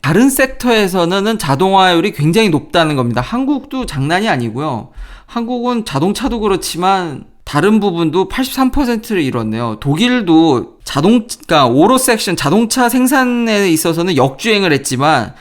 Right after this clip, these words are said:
그 외 부분에서는 로봇들이 많이 이제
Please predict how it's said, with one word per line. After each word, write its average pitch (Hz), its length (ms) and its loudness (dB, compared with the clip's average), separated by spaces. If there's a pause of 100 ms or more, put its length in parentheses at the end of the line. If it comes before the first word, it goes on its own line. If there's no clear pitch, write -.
(140)
그 160 220 0
외 233 200 4
부분에서는 160 680 -2
로봇들이 160 540 2
많이 156 380 0
이제 120 480 -4